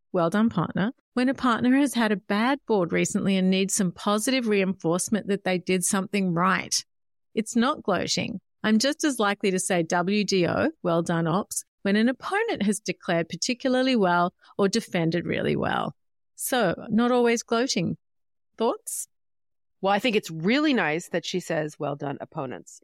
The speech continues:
Speaker 2: I think that's lovely.
Speaker 1: Yeah.
Speaker 2: I just know that it can really rub me the wrong way. We've talked about this, and not everybody agrees. And so could she not say W D P in the private chat
Speaker 1: Yeah.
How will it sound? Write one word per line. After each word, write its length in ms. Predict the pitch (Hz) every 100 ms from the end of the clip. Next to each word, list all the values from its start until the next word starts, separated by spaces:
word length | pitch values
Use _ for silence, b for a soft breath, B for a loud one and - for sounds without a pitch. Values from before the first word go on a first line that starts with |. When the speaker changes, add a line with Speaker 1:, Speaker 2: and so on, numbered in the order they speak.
| _ -
Speaker 2:
I 100 | 160
think 180 | 156
that's 220 | 147 143 143
lovely. 500 | 127 90 50 50 _ _
Speaker 1:
Yeah. 260 | 202 - - - -
Speaker 2:
I 140 | 202
just 280 | 208 311 -
know 380 | 220 220 240 240
that 180 | 190 156
it 140 | 156
can 320 | 190 170 147
really 340 | 147 170 180 190
rub 300 | 156 156 151
me 160 | 160
the 100 | 143
wrong 400 | 139 143 143 151
way. 240 | 160 170 175
We've 180 | 170 -
talked 300 | 156 143 147
about 300 | 139 131 139
this, 240 | 131 131
and 120 | 147
not 220 | 147 170
everybody 480 | 202 240 226 247 247
agrees. 400 | 247 269 247 165 - _ _ _ _
And 140 | 220 214
so 380 | 208 190 180 - _
could 240 | - 240 180
she 240 | - 220
not 540 | 190 175 175 190 180 - _ _ _
say 500 | _ - 175 165 156 - _ _ _ _
W 300 | 175 165 170
D 180 | 160 165
P 500 | - 165 156 151 - _ _ _ -
in 100 | 202
the 60 |
private 420 | 190 330 330 220 -
chat 380 | 139 78 - - _
Speaker 1:
Yeah. 320 | 208 185 -